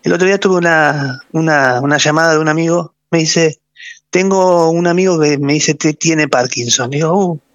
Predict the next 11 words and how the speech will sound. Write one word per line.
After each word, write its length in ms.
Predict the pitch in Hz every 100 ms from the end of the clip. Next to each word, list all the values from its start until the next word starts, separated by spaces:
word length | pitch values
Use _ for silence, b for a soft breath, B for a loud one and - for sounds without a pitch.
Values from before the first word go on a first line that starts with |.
| _ B B B B B _ _ -
me 100 | 160
gustaría 380 | 160 156 175 190
que 100 | 185
hables 240 | 180 170 -
con 180 | 160
él", 300 | 175 180 160
que, 460 | - 147 135 135 131
"Bueno, 240 | 214 247 185
sí, 160 | 247
ningún 280 | 208 185 196
problema". 380 | 185 180 147